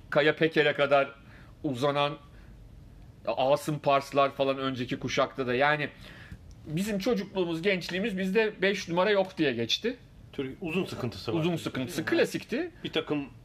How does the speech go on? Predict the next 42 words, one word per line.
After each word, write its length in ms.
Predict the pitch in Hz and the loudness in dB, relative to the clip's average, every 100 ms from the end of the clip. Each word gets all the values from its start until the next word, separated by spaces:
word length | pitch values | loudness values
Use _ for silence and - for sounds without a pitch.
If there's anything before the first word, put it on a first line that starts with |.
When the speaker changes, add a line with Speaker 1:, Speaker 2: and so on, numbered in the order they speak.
| - | -12
Speaker 2:
e, 200 | 143 131 | -8 -2
ball 160 | 139 151 139 | 0 0 -2
handling'i 300 | 135 139 131 | -4 -4 -4
çok 200 | 151 143 | -4 -4
iyi 100 | 123 | -6
kısalar 360 | - 170 214 | -2 4 4
vardır. 580 | 214 214 196 220 - - - | 6 2 0 -6 -10 -12 0
Speaker 1:
Tabii. 180 | 180 - - | 0 0 -6
Speaker 2:
Fizikleri 420 | - 139 135 143 | -6 -6 -4 -4
zayıf 300 | 127 127 120 | -2 -2 -2
da 60 | 117 | -4
olsa 260 | 101 - 226 | -6 -2 0
ama 100 | 196 | 2
Speaker 1:
Bir 40 | 247 | 4
de 160 | 240 254 | 4 4
Speaker 2:
uzun 120 | 196 | 0
yoktur. 440 | 180 - 160 - - | -2 -4 -10 -12 2
Speaker 1:
ve 140 | 220 | 2
de 200 | 175 262 240 220 | 4 2 2 -4
uzunun 400 | 208 220 240 247 | -4 -2 0 4
aslında 440 | 196 190 196 226 | 2 2 -2 0
normalde 460 | 208 196 196 208 254 | 2 4 2 0 -2
bir 160 | 226 | 4
altında 540 | 196 190 - 160 160 151 | 4 4 0 2 4 4
olan 300 | 156 226 269 - | 2 2 0 -2
ama 220 | 196 226 | -2 -2
bizim 160 | 208 240 | -4 -2
uzun 300 | 196 220 190 | -2 0 2
diye 140 | 160 | 2
kabul 240 | 160 143 | 2 2
ettiğimiz 520 | 143 143 156 160 175 147 - | 0 -2 -2 -2 -4 -10 -2
adamlar 460 | 139 151 151 180 202 | 2 2 2 2 2
vardı. 440 | 170 147 190 339 | 4 2 0 -6
Bir 120 | 269 202 | -4 -2
uzun 360 | 180 214 196 | -4 -2 -2
diye 140 | 160 180 | 0 -2
işte 200 | - 254 | -2 -2
Emir 320 | 196 196 190 | -2 -2 -4
Turan 460 | 190 180 202 247 - - - - - - | -2 2 2 0 -8 -20 -20 -20 -20 -4
ve 280 | 180 220 - - | 0 0 -2 -4
Ömer 360 | 170 196 208 | 0 2 2
Büyükaycan. 560 | 185 185 180 147 123 117 | 2 2 4 4 4 0